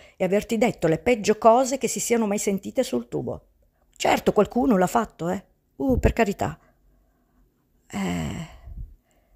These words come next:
so tutto. Ma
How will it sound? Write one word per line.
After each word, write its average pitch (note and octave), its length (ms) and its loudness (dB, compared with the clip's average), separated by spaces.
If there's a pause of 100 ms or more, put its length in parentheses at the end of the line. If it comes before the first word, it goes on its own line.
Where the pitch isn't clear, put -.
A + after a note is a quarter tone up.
(960)
so - 240 0
tutto. - 460 -4 (1500)
Ma - 160 -4